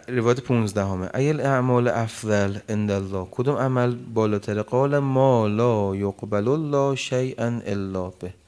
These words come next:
اون عملی که اگه نباشه خدا هیچ عمل دیگه ای رو اصلاً قبول نمی‌کنه. ولو به اندازهٔ کوه احد انفاق کنی، طلا انفاق کنی، هفتاد سال عبادت کنی،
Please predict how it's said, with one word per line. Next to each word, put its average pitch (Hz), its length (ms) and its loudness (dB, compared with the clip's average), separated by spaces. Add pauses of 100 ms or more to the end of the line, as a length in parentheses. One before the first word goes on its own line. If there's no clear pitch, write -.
(420)
اون 143 180 0
عملی 104 460 -2
که - 220 -10
اگه 113 300 -4
نباشه 95 760 -4
خدا 104 480 0
هیچ 139 420 -2
عمل 104 340 0
دیگه 107 300 -2
ای 143 100 2
رو 156 80 2
اصلاً 139 340 2 (120)
قبول 104 500 4
نمی‌کنه. 90 520 -2 (380)
ولو 123 200 4
به 110 120 4
اندازهٔ 101 340 0
کوه 113 240 -2
احد 101 400 2
انفاق 107 440 2
کنی، 123 200 0
طلا 107 380 0
انفاق 123 360 -2
کنی، 113 200 -4
هفتاد 107 380 -4
سال 104 220 -2
عبادت 92 440 -4
کنی، 120 320 -6